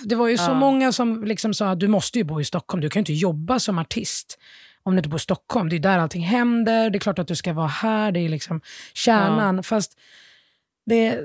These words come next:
Speaker 1: det är ju verkligen inte så, främst eftersom det är ett frilansyrke som vi har
Speaker 2: Mm.
Speaker 1: att jobba med.
Speaker 2: Mm.
Speaker 1: Ehm, så att jag har hamnat i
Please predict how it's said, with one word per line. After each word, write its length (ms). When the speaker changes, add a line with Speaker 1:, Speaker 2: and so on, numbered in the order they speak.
Speaker 1:
det 140
är 80
ju 120
verkligen 380
inte 180
så, 420
främst 380
eftersom 320
det 80
är 40
ett 80
frilansyrke 1300
som 200
vi 60
har 80
Speaker 2:
Mm. 120
Speaker 1:
att 60
jobba 280
med. 260
Speaker 2:
Mm. 160
Speaker 1:
Ehm, 400
så 120
att 100
jag 80
har 200
hamnat 400
i 160